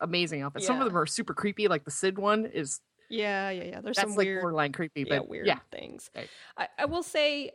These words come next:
Speaker 2: I, I didn't know what to expect, um, 'cause I
Speaker 1: That's pretty much it. Yeah, you don't know what to expect.
Speaker 2: and, and I've heard people say, "Oh, I gotta finish two and three before I play four."
Speaker 1: Mm.
Speaker 2: No, no, you don't.
Speaker 1: No, no,
Speaker 2: You
Speaker 1: you don't.
Speaker 2: don't have to.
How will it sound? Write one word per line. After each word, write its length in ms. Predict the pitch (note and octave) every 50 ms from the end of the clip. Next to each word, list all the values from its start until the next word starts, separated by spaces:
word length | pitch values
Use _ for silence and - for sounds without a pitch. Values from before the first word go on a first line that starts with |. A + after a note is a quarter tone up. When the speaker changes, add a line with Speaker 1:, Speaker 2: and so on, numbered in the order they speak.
| - - -
Speaker 2:
I, 140 | B3 C4+ - _
I 140 | - A#3+ B3
didn't 280 | A3+ D#4 F4+ F4 F4+ E4
know 120 | D#4 C#4+
what 180 | C4+ C#4 C4 B3 -
to 80 | B3
expect, 540 | A3 - - - B3+ G#3 F3+ - - - - - - - _ _ A3
um, 320 | G#3+ G#3 G#3 G3+ G3+ F#3+
'cause 140 | A#3+ A3+ A#3 - _
I 160 | - C4+ C#4
Speaker 1:
That's 260 | D4+ - - D4+ D4 C4+
pretty 160 | - C4 C4
much 180 | B3+ - C4 -
it. 220 | G#4+ A4+ F#4 - G#3+
Yeah, 320 | B3+ F#4 G4+ C#4+ A3 A3+ D#3+
you 160 | G3 A3 A#3
don't 160 | A3+ C4 B3
know 120 | C4+ C4+ C4+
what 140 | C#4 -
to 100 | - G#3+
expect. 260 | A3 - - - - C#4
Speaker 2:
and, 140 | C4+ C#4 -
and 160 | D4 C#4+ C4+
I've 160 | B3+ B3 C4 -
heard 220 | - D#4+ F4 D#4+
people 240 | - - D4+ - D4
say, 220 | - - B3 A3+ A3+ -
"Oh, 160 | C#4+ D4+ D#4
I 80 | D4+ D4+
gotta 180 | D#4 D4 D4+
finish 320 | - - D4+ D4 C#4 - -
two 220 | - - - D4
and 200 | C#4+ C4+ B3+ -
three 200 | - C#4+ D4+ D4
before 320 | B3+ C4 - - A#3 A3+
I 40 | G#3+
play 240 | G#3 - - G#3 G3
four." 340 | G3+ B3 B3+ A#3 A3 - -
Speaker 1:
Mm. 60 | -
Speaker 2:
No, 440 | G#3 A3 C4 C4 A3+ F#3 E3 D#3+ - - -
no, 80 | B3+
you 160 | C#4+ D4 C#4+ C4
don't. 220 | C#4 C4+ A#3+ G#3
Speaker 1:
No, 160 | E3+ D#3+ - _ _ _ _ _ _ _
no, 100 | F3 F3 E3
Speaker 2:
You 60 | D#3
Speaker 1:
you 40 | D3+
don't. 300 | A#3 A3+ A3 A3+ A3+ A3+
Speaker 2:
don't 20 | - _ _ - -
have 260 | A3+ A3 G3 - -
to. 280 | - - F3 E3 E3